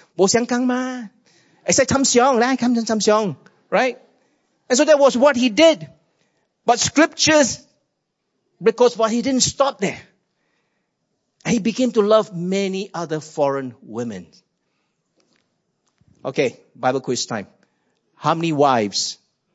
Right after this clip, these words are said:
did Solomon have? Huh? One thousand?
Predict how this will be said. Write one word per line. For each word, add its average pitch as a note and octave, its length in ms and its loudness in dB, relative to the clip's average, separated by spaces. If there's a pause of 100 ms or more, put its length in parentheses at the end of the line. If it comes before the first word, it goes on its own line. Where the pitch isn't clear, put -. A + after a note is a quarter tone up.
(140)
did C#3 140 -2
Solomon B2+ 340 0
have? A2+ 260 -10 (1400)
Huh? A3+ 160 -2 (2250)
One F3+ 160 2
thousand? G3 460 2